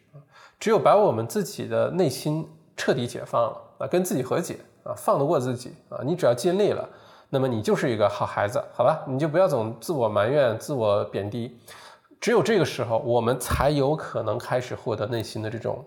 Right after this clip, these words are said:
自由自在的感觉啊。平时呢，多把自己的注意力管好啊，把自己的事情、把自己身边的人都照顾好，对吧？多多看书啊，出去旅行啊，接触，接触大自然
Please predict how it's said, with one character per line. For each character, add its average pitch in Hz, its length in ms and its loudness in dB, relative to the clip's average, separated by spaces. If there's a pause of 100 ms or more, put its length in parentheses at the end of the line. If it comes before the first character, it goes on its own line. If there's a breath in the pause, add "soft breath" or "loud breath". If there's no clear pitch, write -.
(400)
自 156 120 0
由 123 80 2
自 135 140 -4
在 131 100 2
的 107 80 -4
感 120 220 -6
觉 - 160 -20 (180)
啊。 - 160 -12 (380 loud breath)
平 202 200 2
时 160 180 0
呢， 165 120 4
多 185 200 2
把 127 120 6
自 - 160 -4
己 139 60 0
的 113 80 0
注 139 180 -2
意 135 40 -2
力 135 120 -2
管 113 240 2
好 - 240 -12 (140)
啊， 120 180 -8 (240)
把 - 160 0
自 208 140 -2
己 147 140 -6
的 110 100 -2
事 123 180 -6
情、 113 220 -10 (100)
把 123 100 0
自 156 140 -4
己 127 80 -2
身 139 200 -2
边 139 120 0
的 131 100 2
人 107 360 -4
都 123 100 -4
照 113 200 2
顾 107 100 -4
好， - 400 -12
对 127 80 -4
吧？ 110 100 -2 (420 loud breath)
多 165 120 2
多 165 100 4
看 156 220 0
书 143 260 -2
啊， 139 260 2
出 - 140 -6
去 143 120 -2
旅 113 140 -2
行 113 240 -4
啊， 127 220 0
接 143 160 -2
触， 127 160 -6
接 143 140 -2
触 127 100 -4
大 120 100 4
自 127 160 -2
然 113 160 2